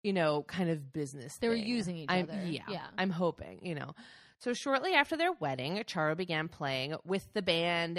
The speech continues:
Speaker 1: in casinos all across Las Vegas, and then she started making T V appearances. Her first ever appearance was on The Today Show,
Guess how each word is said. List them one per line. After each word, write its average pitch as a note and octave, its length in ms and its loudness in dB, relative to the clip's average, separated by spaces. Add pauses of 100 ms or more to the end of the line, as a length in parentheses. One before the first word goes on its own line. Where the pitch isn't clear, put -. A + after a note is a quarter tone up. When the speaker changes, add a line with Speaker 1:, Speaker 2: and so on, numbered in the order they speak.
(120)
Speaker 1:
in C#3 220 -6
casinos C4 880 2
all G3+ 200 8
across G3+ 400 2
Las F#3+ 260 0
Vegas, C#3+ 540 -2 (380)
and F#3 180 2
then G3+ 240 4
she C4+ 200 -4
started F3 360 2
making D3+ 420 -2
T F#3+ 240 -8
V D4 220 -4
appearances. - 1000 -12 (720)
Her A3+ 120 0
first G#3+ 340 -2 (140)
ever E4+ 240 6
appearance E3 520 0
was F3+ 100 -2
on D#3 120 0
The D#3+ 80 -2
Today D3+ 420 -4
Show, B2+ 360 -8